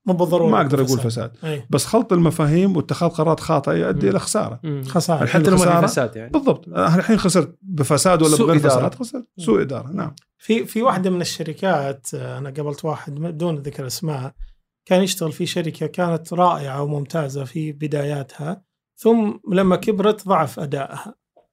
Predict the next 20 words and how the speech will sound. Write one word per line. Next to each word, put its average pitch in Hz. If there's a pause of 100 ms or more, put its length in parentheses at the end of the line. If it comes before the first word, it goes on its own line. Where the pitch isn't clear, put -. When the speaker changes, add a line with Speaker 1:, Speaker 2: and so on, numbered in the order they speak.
(140)
Speaker 1:
فسألته 196
سؤال، 160
قلت 180
له: 175 (280)
"وش 170
اللي 208
تغير؟" 147 (140)
قال: 240 (240)
"هي 214
في 190
بداياتها 185
كانت 175
صغيرة، 160 (460)
وكانت 196 (120)
نجاحاتها 185
معتمدة 170
بشكل 175
كبير 175
على"، 160
Speaker 3:
شخصية. 127